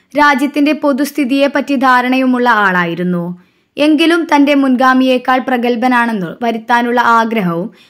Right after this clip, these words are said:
അധികാരത്തിനു വേണ്ടിയുള്ള ദുർമോഹവും അദ്ദേഹത്തെ പിടികൂടിയിരുന്നു. ഈ ലക്ഷ്യത്തോടെ ഭരണസമ്പ്രദായം ആകെ അഴിച്ചുപണിയാൻ അദ്ദേഹം തീരുമാനിച്ചു. മഹാരാജാവിന്റെ പ്രീതിക്ക് പാത്രമായിരുന്ന ഉമ്മിണിത്തമ്പിക്ക്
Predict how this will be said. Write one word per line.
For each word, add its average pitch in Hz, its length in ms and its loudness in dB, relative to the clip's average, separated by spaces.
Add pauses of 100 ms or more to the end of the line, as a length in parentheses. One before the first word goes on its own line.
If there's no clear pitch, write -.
(160)
അധികാരത്തിനു 302 680 2
വേണ്ടിയുള്ള 254 600 0
ദുർമോഹവും 269 800 0
അദ്ദേഹത്തെ 247 500 -2
പിടികൂടിയിരുന്നു. 190 1040 -4 (480)
ഈ 392 140 4
ലക്ഷ്യത്തോടെ 294 600 0
ഭരണസമ്പ്രദായം 254 1120 -2 (180)
ആകെ 269 340 2
അഴിച്ചുപണിയാൻ 254 880 -2
അദ്ദേഹം 233 400 -2
തീരുമാനിച്ചു. 190 880 -4 (440)
മഹാരാജാവിന്റെ 254 880 2
പ്രീതിക്ക് 262 500 -2
പാത്രമായിരുന്ന 240 1000 0
ഉമ്മിണിത്തമ്പിക്ക് 226 800 -2